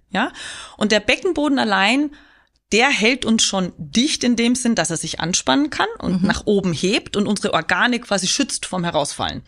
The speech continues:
Speaker 2: Mhm.
Speaker 1: Aber er alleine wäre überfordert. Er braucht Hilfe. Und die Hilfe, die er hat, hat er von Bändern. Also
Speaker 2: Mhm.
Speaker 1: unsere Organe, die Blase, die Gebärmutter
Speaker 2: Mhm.
Speaker 1: sind
Speaker 2: Mhm.
Speaker 1: aufgehängt,
Speaker 2: Mhm.
Speaker 1: ja, über
Speaker 2: Mhm.
Speaker 1: Bandstrukturen, bindegewebige Bandstrukturen,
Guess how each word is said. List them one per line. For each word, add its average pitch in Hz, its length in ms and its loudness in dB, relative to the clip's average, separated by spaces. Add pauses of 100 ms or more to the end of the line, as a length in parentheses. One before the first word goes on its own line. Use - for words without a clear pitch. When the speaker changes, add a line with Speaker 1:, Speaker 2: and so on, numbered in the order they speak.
Speaker 2:
Mhm. 202 300 0
Speaker 1:
Aber - 220 -2
er 240 160 4
alleine 214 460 2
wäre 196 240 2
überfordert. 170 680 -2
Er 175 120 -6
braucht - 280 -8
Hilfe. 247 400 0 (580)
Und 202 180 0
die 190 80 0
Hilfe, 254 360 2
die 175 120 -2
er 151 120 2
hat, - 220 -2
hat 202 80 0
er 208 60 -2
von 202 240 -2
Bändern. 202 580 0 (100)
Also 165 200 -6
Speaker 2:
Mhm. 190 60 0
Speaker 1:
unsere 127 180 -4
Organe, 214 420 2
die 170 80 -6
Blase, 190 580 2
die 170 120 -10
Gebärmutter 185 840 0
Speaker 2:
Mhm. 202 280 0
Speaker 1:
sind 233 240 0
Speaker 2:
Mhm. 185 60 -2
Speaker 1:
aufgehängt, 185 1000 0
Speaker 2:
Mhm. - 60 -6
Speaker 1:
ja, 233 140 4
über 202 180 2
Speaker 2:
Mhm. 233 120 -2
Speaker 1:
Bandstrukturen, 185 840 0
bindegewebige 190 760 0
Bandstrukturen, 160 880 -6